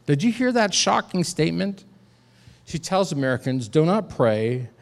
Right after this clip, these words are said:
for persecution to end." She says, "God's plan for the Middle East is working perfectly.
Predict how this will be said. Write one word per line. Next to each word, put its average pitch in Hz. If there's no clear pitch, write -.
for 139
persecution 120
to -
end." 92
She 143
says, 127
"God's 190
plan 185
for 170
the 156
Middle 143
East 139
is 110
working 120
perfectly. 101